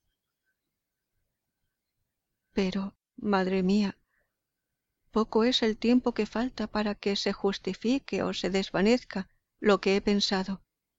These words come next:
Me parece que bien vale la pena de esperar".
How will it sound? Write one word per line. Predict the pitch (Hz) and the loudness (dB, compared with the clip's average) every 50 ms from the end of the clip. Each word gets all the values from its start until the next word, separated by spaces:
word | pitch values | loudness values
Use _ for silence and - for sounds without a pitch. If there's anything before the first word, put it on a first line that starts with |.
| _ _ _ _ _ _ _ _ _ _ _ _ _ _ _ _ _ _ _ _ _ _ _ _ - | _ _ _ _ _ _ _ _ _ _ _ _ _ _ _ _ _ _ _ _ _ _ _ _ -2
Me | 214 202 196 185 | 0 0 0 0
parece | - 185 190 202 214 220 214 - - 208 196 | 0 0 2 4 4 4 2 2 -2 -2 0
que | - - 196 | 0 0 2
bien | 214 214 214 208 196 | 4 4 4 4 4
vale | 202 214 208 208 202 | 2 2 2 2 0
la | 202 196 | 0 0
pena | - - 214 208 208 202 | 0 2 2 2 2 2
de | 202 190 | 2 0
esperar". | 190 - - - 196 196 196 202 | 0 0 -2 -4 -2 -2 -2 -2